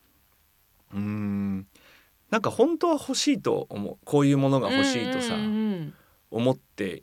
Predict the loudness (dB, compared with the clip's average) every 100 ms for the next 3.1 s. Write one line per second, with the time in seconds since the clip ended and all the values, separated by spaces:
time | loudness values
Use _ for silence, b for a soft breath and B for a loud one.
0 | -14 2 4 4 0 -4 -4 0 2 2
1 | 0 0 -2 -2 -6 -14 b b _ _
2 | 0 2 2 -2 -4 -6 0 2 2 0